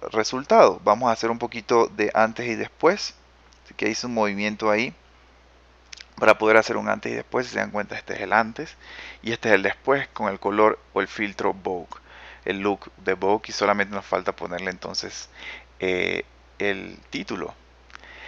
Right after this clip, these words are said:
Quiero contarles que Now Photoshop tiene ahora un nuevo Instagram, así que está ahí en los enlaces, solamente sigan el enlace y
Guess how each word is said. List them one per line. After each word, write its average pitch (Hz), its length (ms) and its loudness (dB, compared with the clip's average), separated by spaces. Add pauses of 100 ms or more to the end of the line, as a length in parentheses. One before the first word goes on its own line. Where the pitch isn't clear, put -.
(640)
Quiero 160 200 12
contarles 151 480 8
que - 200 6
Now 127 260 10
Photoshop 127 480 0
tiene 123 260 4
ahora 117 460 8
un 117 260 -4
nuevo 127 420 2 (320)
Instagram, 127 760 4 (220)
así 110 260 -6
que - 300 4
está 98 300 6
ahí 120 120 10
en 120 80 4
los 120 120 0
enlaces, 113 480 4
solamente 104 460 2
sigan 147 440 2
el 135 140 0
enlace 127 600 4
y 139 360 -8